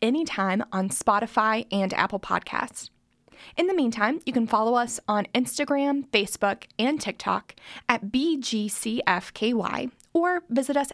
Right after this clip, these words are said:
at B G C F dot org to stay up to date on all of the latest giving and do-good opportunities in our community. Until next time,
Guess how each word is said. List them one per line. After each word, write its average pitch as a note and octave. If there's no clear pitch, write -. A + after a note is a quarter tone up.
at -
B D4
G D#4
C A3+
F F3
dot G3
org F#3+
to C#4
stay B3+
up D#4
to F4
date G#3+
on A3
all A#3
of A#3
the A3
latest A3+
giving D#4+
and G#3
do-good A3+
opportunities F#3
in G#3
our F3+
community. -
Until A#3
next -
time, G3+